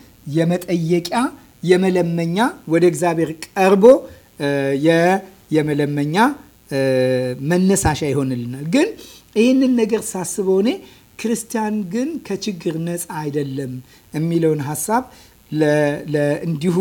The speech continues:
ፈ-፣ ፈንጠቅ አድርጌ ላልፍ እፈልጋለሁ። አንዳንድ ሰዎች፣ እ፣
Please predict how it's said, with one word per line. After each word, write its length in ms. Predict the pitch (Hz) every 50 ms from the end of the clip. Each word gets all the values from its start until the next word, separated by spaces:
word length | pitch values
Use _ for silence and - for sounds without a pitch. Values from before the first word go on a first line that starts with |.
| 202 233 214 - - - _ _ -
ፈ-፣ 300 | 143 123 - 147 151 165 - - - - - -
ፈንጠቅ 460 | - - 185 175 170 165 180 165 160 - -
አድርጌ 320 | 156 147 143 135 135 131 175 208 262 - - - - _ _ -
ላልፍ 320 | 151 147 147 151 147 - -
እፈልጋለሁ። 680 | 151 131 - 143 127 117 120 117 117 104 104 110 107 - - - - - - - - _ - 240 -
አንዳንድ 380 | 233 226 226 240 302 311 302 233 196
ሰዎች፣ 360 | - 220 208 214 254 285 - - - - - _ _ _ _ _
እ፣ 80 | 165 156